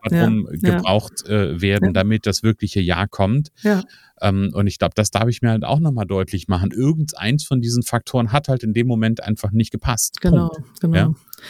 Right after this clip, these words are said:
Speaker 2: Das ist wirklich, äh, es hängt wirklich von vielen Dingen ab. Deswegen d-, ähm, darf man so ein Nein auch nicht persönlich nehmen. Klar kann man, äh, alles tun, um den anderen zu inspirieren, zu in-, informieren, zu gucken, äh, ihm, ihm die Nutzen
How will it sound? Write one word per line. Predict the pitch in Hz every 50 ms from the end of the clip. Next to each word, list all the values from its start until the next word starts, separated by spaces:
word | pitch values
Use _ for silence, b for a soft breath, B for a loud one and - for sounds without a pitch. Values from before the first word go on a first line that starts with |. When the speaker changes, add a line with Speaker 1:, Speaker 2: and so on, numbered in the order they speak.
| B B B B
Speaker 2:
Das | 190 180 170 180
ist | 175 156
wirklich, | 196 202 202 214 185 - -
äh, | 202
es | 165 185 180 175 175 185 - - -
hängt | 190 190 175 -
wirklich | 202 180 185 180 -
von | - 196 175
vielen | - - 196 190 190 185
Dingen | 185 185 180 180 208
ab. | 208 190 -
Deswegen | - 196 - - 202 180 185 180 175 165
d-, | 185
ähm, | 196 - 220 196 208 220 202 196 175
darf | - 185 185 175 -
man | 190 180 180
so | 165 185
ein | 180 175
Nein | 170 175 180 180 180 180
auch | 185
nicht | 180 175 - - -
persönlich | - 196 185 160 175 185 190 190 185 175
nehmen. | 208 185 185 180 180 175 B B B B B B B B B B B
Klar | - - 196 190 190 185
kann | - - 185
man, | 180 180 175 175 170 170
äh, | 180 196 190 185 175 175 170 190 311
alles | 311 196 180 180 170 - -
tun, | - 226 226 226 208 202
um | 190 196 185 180 175 170 156
den | 180 170 190
anderen | 180 196 185 185 180 180 180 175 -
zu | - - 214
inspirieren, | 359 233 170 - - - 180 165 190 202 208 208 202 202 196 196 190 185 196 180
zu | - -
in-, | 285 214 196 196 202 269 285
informieren, | 220 180 - - 196 180 180 180 185 185 185 185 185 180 180 170
zu | - - 185 156
gucken, | - - 202 - 220 185 180 180 185
äh, | 185 180 185 185 165 - -
ihm, | 208 180 190 202
ihm | 196 185 190 180 160
die | - 175
Nutzen | 175 185 202 196 - - 190 175 170